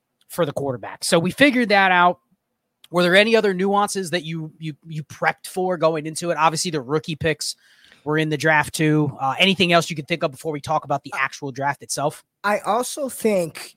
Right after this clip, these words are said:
Speaker 2: and I, I don't know if I'm galaxy braining this too much, knowing, uh, listen, I, I have learned my, I do not want to play around, just a wholesale general statement.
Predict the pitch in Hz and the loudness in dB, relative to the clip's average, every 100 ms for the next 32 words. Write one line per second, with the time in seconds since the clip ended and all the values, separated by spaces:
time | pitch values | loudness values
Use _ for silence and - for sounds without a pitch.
0 | _ 190 196 170 160 147 - 165 180 214 | _ -2 0 2 0 -4 -6 0 2 2
1 | 208 190 190 175 165 151 117 143 160 180 | 0 2 2 2 -2 -4 -4 0 0 0
2 | - 180 156 160 156 147 147 135 - - | -4 -10 -4 -4 -2 -2 -4 -6 -8 -6
3 | 220 156 101 - - - _ _ _ _ | -4 -4 -8 -14 -16 -16 _ _ _ _
4 | _ 165 170 185 247 262 233 196 - - | _ -2 2 2 2 2 2 -2 -6 -8
5 | 185 - 165 170 - 123 110 147 165 160 | -8 -4 -4 -4 -6 -16 -14 -8 -6 -2
6 | 190 185 139 160 190 220 196 170 - 185 | -2 -2 -4 -2 -2 -2 -4 -4 -2 -2
7 | 165 180 151 139 147 156 165 165 - 139 | -2 -4 -4 -6 -4 -2 -4 -8 -16 -6
8 | 151 156 180 165 - 143 143 135 135 131 | -4 -4 -6 -8 -6 -6 -6 -8 -10 -10
9 | 160 - 135 - 180 208 233 - 180 165 | -10 -8 -10 -6 -4 -4 -4 -6 -6 -6
10 | 135 156 170 160 - 147 123 113 110 | -6 -6 -4 -6 -8 -10 -10 -12 -16